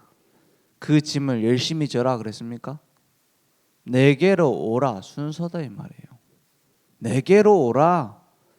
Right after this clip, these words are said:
내가 너희를 쉬게 하리라.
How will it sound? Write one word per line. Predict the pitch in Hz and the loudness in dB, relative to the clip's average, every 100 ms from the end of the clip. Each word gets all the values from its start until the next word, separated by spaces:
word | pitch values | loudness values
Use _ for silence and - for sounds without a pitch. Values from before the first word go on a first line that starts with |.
| _ _ | _ _
내가 | 123 143 170 214 190 | 2 4 8 6 6
너희를 | 151 147 156 156 180 143 | 4 4 4 4 2 0
쉬게 | 110 - - 202 233 | -4 -10 -8 -6 -4
하리라. | 240 190 175 175 143 | -4 -4 -6 -6 -10